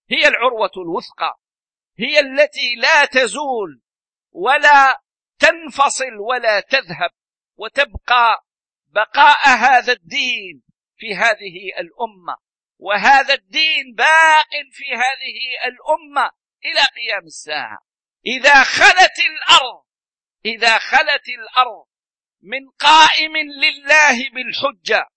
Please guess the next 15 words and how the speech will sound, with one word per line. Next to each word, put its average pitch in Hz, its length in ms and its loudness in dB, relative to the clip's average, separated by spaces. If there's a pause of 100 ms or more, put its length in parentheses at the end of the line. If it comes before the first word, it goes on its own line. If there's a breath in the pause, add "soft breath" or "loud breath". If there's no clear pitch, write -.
(560)
من 247 260 -8
رجل 285 640 0
على 277 280 2
الجادة 269 840 2
وعلى 240 400 0
الإيمان 240 920 -2 (520)
وعلى 254 720 2 (380)
دين 370 360 0
الحق، 339 520 0 (200)
فإن 233 440 -6
الله 220 480 0
عز 208 360 -4
وجل 208 440 -10
يقيم 202 520 -12
الساعة، 139 460 -14